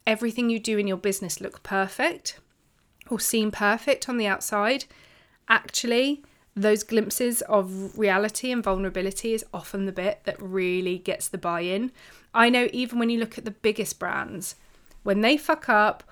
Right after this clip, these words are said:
or they make a mistake or, you know, they send something out with a typo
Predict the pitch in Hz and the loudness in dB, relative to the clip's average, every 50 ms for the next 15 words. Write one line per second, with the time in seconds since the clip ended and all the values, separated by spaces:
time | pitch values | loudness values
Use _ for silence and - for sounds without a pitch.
0 | - - - 202 196 190 190 190 202 233 254 - 285 294 285 - - - 214 214 | -20 -12 -6 -2 0 2 2 4 2 2 2 2 -2 0 0 -2 0 2 4 4
1 | 220 220 226 - - - - - - - - - - 202 196 202 196 190 185 175 | 4 4 2 -2 -6 -16 -20 -20 -20 -20 -14 -4 2 4 4 4 4 2 0 0
2 | 175 185 185 - - 233 233 262 - - 262 247 277 262 254 247 - 226 254 247 | -2 -2 -2 -2 0 0 0 0 0 -2 -2 -2 0 0 0 0 -2 -2 -4 -6
3 | - - - 233 220 226 226 - 220 208 208 214 214 208 208 202 | -4 2 4 4 4 4 2 2 4 6 8 8 8 6 4 2